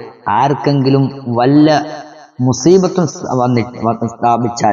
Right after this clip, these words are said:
ഹദീസുകളിൽ കാണാം, ആർക്കെങ്കിലും വല്ല മുസീബത്തും വന്നു, എങ്ങനെ, ആ, ആ, വല്ല, ആ, പിന്നെ പ്രയാസവും ഒക്കെ ഉണ്ടായിരുന്ന സമയത്ത് അയാൾ അവരുടെ വസ്ത്രം കീറി, സങ്കടം കൊണ്ട് ചില ആളുകൾ കാട്ടി, ചെയ്യുന്നുണ്ടല്ലോ,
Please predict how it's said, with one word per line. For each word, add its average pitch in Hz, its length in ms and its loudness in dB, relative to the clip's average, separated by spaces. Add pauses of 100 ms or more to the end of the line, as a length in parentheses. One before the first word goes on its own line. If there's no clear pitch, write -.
(120)
ഹദീസുകളിൽ 120 640 2
കാണാം, 120 240 0 (340)
ആർക്കെങ്കിലും 131 580 0
വല്ല 131 160 2
മുസീബത്തും 143 680 0
വന്നു, 135 540 -2 (160)
എങ്ങനെ, 127 580 0 (280)
ആ, 113 40 2
ആ, 117 600 0 (220)
വല്ല, 123 340 0 (2000)
ആ, 101 340 -2 (100)
പിന്നെ 117 260 4
പ്രയാസവും 143 640 0
ഒക്കെ 139 180 -2
ഉണ്ടായിരുന്ന 139 520 2
സമയത്ത് 131 560 0 (400)
അയാൾ 120 400 2
അവരുടെ 123 320 2
വസ്ത്രം 123 480 0
കീറി, 113 480 0
സങ്കടം 135 360 2
കൊണ്ട് 147 280 0
ചില 156 160 2
ആളുകൾ 160 400 2
കാട്ടി, 160 540 -4
ചെയ്യുന്നുണ്ടല്ലോ, 160 760 2